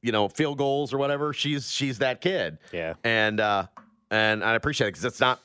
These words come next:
Speaker 1: it's not me, but I appreciate the help.
Speaker 2: Well, it's good. I, I enjoy that a lot because it's a, it, it's a cut from, from my
Speaker 1: Yeah,
Speaker 2: heart.
Speaker 1: you're,
Speaker 2: Yeah, I,
Speaker 1: you're
Speaker 2: I,
Speaker 1: like, you
Speaker 2: I
Speaker 1: think
Speaker 2: get
Speaker 1: you,
Speaker 2: it.
Speaker 1: you think you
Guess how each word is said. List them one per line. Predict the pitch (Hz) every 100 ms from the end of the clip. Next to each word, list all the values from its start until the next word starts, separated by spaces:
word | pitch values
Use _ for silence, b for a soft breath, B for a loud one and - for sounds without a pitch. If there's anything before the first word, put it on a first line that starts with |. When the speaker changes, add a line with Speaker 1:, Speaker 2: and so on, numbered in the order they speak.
| -
Speaker 1:
it's | -
not | 135 123
me, | 151
but | 139
I | 110
appreciate | 104 127 123 117
the |
help. | 135 98 -
Speaker 2:
Well, | 175 202
it's | 208 175
good. | - 127 92
I, | 110
I | 131 135
enjoy | 131 120 110 92
that | 90
a |
lot | 85 92 87
because | 110 110
it's | 101 123
a, |
it, | 127 127 147
it's | 131
a | 120
cut | 139 117
from, | - 104 98
from | - 107
my | 98 87
Speaker 1:
Yeah, | 120
Speaker 2:
heart. | 82 127
Speaker 1:
you're, | 143
Speaker 2:
Yeah, | 98
I, | 107
Speaker 1:
you're | 151
Speaker 2:
I, |
Speaker 1:
like, | 131 117 -
you | 147
Speaker 2:
I | 170
Speaker 1:
think | 160
Speaker 2:
get | 135
Speaker 1:
you, | 135
Speaker 2:
it. | 151
Speaker 1:
you | 135 165
think | 156 156
you | 151 147 143